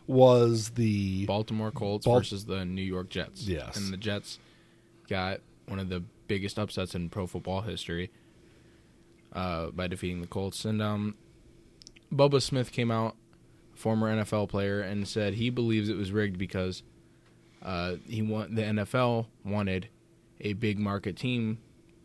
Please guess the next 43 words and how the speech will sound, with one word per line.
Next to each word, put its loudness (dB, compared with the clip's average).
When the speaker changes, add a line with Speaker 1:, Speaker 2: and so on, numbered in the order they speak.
Speaker 2:
like -4
a -2
New -2
York 0
team, -2
to -4
win -4
to -4
gain 0
attention -4
for -2
pro -4
football. -4
Speaker 1:
See, 0
but 4
I, -2
the, 6
the 4
thing 2
that 4
kinda 4
I, 2
I 2
don't 2
really 0
see 2
there 0
is, -2
so 0
the, 0
this 4
was 0
prior 4
to 2
the 2
A 4
F -4
L 4
N -2
F -2
L 2
merger. -4
Speaker 2:
Yeah. -6